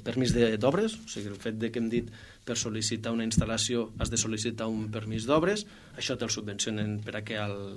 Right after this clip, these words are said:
al, al particular no li, no li suposi molts diners, i després, també de, en funció de l'Ajuntament i del consistori, subvencionen l'ibi. Hi ha qui el subvenciona un trenta per cent durant quatre anys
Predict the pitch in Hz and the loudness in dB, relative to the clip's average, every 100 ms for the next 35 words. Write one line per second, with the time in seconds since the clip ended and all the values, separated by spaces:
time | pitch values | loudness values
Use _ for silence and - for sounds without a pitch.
0 | - - - 117 - 127 135 127 127 127 | -10 -8 -4 -2 -2 2 2 2 0 4
1 | 143 131 131 123 123 117 131 127 127 123 | 6 6 4 6 4 4 2 2 2 2
2 | 123 113 113 110 139 214 220 - - - | 2 2 0 4 4 4 2 -6 -14 -16
3 | - - - - - - 147 147 180 208 | -20 -20 -16 -16 -2 6 8 8 8 4
4 | 208 - - - - 139 147 117 104 131 | 2 -6 -14 -14 0 6 8 6 2 0
5 | 117 117 107 - 156 113 104 104 104 113 | 0 2 4 6 8 6 0 -2 0 0
6 | 110 113 143 120 104 107 110 127 - 160 | 0 2 2 4 2 0 0 0 4 8
7 | 175 196 - - - - - 127 135 131 | 10 10 6 -12 -20 6 8 10 8 8
8 | 143 147 165 113 98 113 107 - - - | 8 10 8 6 2 -4 -8 -16 -20 -18
9 | - 127 123 127 117 117 113 113 139 117 | 2 4 4 2 0 0 0 4 4 2
10 | 104 - - 117 110 131 123 120 - 131 | -2 -10 -8 -2 2 4 4 2 2 4
11 | 120 110 110 139 190 240 247 | 4 2 4 6 8 6 4